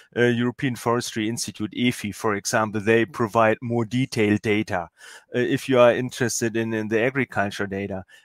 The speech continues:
uh, you can, uh, uh, look at, uh, the national, uh, accounting statistics. If you are interested in, uh, marine data, uh, they are spec-, uh, the Marine Resource Institute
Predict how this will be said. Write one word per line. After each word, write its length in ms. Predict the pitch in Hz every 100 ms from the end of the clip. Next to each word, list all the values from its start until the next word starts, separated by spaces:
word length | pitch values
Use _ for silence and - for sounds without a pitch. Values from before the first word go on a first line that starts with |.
| -
uh, 60 | 113
you 280 | 117 113 127
can, 220 | 131 117 110
uh, 300 | 113 110 107 90 117
uh, 40 | 117 110
look 280 | 113 -
at, 400 | 87 113 - - -
uh, 180 | 113 107
the 160 | 110
national, 480 | 110 117 - 110 110
uh, 260 | - 107 104
accounting 520 | 107 90 113 113 110
statistics. 640 | 101 - - 104 - 104 -
If 200 | 131 -
you 100 | 120
are 120 | 113
interested 640 | 101 123 - 110 - 107 -
in, 400 | 113 110 107 98
uh, 60 | 113
marine 460 | 113 123 143 170
data, 420 | 139 113 104 101 107 _ - -
uh, 160 | 120 117
they 220 | 104 127
are 100 | 127
spec-, 400 | - - - -
uh, 220 | 120 113
the 160 | 101 117
Marine 260 | 120 135 127
Resource 500 | 131 143 127 117 110
Institute 640 | 107 - 107 110 104